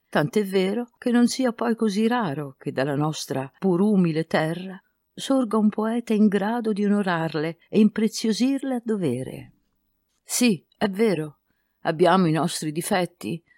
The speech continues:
una qual certa brutalità persistente in alcune espressioni vernacolari di tipo specificatamente triviale, o in certi atteggiamenti burberi, quali forse, non a pochi,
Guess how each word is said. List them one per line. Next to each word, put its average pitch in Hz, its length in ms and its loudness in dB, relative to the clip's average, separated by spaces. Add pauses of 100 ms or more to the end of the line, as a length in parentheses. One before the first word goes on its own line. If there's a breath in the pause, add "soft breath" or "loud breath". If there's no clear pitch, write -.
(200 soft breath)
una 240 200 2
qual 247 200 0
certa 247 480 0
brutalità 202 720 0
persistente 165 880 -2
in 127 100 -4
alcune 165 380 -2
espressioni 160 640 0
vernacolari 160 800 0
di 135 120 -6
tipo 147 500 -2
specificatamente 160 1300 -2
triviale, 151 760 -4 (280)
o 254 80 0
in 269 100 4
certi 262 380 0
atteggiamenti 208 720 2
burberi, 147 640 -2 (160)
quali 185 400 2
forse, 180 540 0
non 170 240 4
a 180 100 0
pochi, 156 560 -4